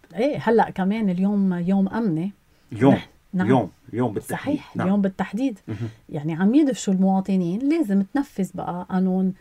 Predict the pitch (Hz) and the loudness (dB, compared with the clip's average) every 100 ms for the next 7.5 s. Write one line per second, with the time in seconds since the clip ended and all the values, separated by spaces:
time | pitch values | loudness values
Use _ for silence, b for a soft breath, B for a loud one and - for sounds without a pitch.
0 | b b 165 156 165 - 226 254 247 214 | b b -6 -6 -6 -8 -6 -4 -2 0
1 | 175 165 165 - 190 165 170 175 240 240 | -2 -4 -10 -4 -2 -2 -4 -4 -4 -4
2 | 240 226 156 151 165 - 190 185 175 170 | -6 -6 -6 -6 -8 -4 -4 -2 -4 -2
3 | 180 202 277 277 - 110 98 - - 339 | -2 0 0 0 -2 -10 -10 -10 -6 -4
4 | 254 202 202 202 185 - 226 196 185 185 | -2 0 0 -4 -6 -6 -2 -2 -2 -2
5 | 180 185 190 170 226 262 240 233 220 190 | 0 2 0 0 0 0 0 0 -2 -4
6 | 233 233 214 220 233 233 226 233 226 226 | -4 -2 0 0 -2 -2 -4 -4 0 2
7 | 196 165 165 160 160 | 2 0 -2 -4 -6